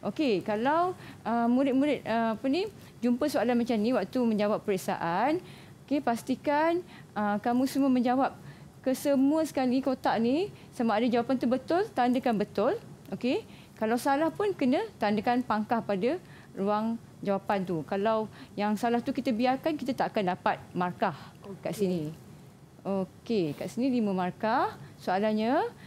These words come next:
Speaker 1: berdasarkan pernyataan berikut, tandakan right, okey, bagi peraturan keselamatan di bengkel jahitan yang betul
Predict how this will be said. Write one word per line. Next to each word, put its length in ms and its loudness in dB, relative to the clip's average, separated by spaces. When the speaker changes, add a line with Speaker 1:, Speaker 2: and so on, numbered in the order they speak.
Speaker 1:
berdasarkan 640 0
pernyataan 480 0
berikut, 560 -2
tandakan 800 0
right, 460 0
okey, 240 -2
bagi 540 0
peraturan 480 0
keselamatan 500 -2
di 140 0
bengkel 320 -2
jahitan 400 -2
yang 160 0
betul 640 0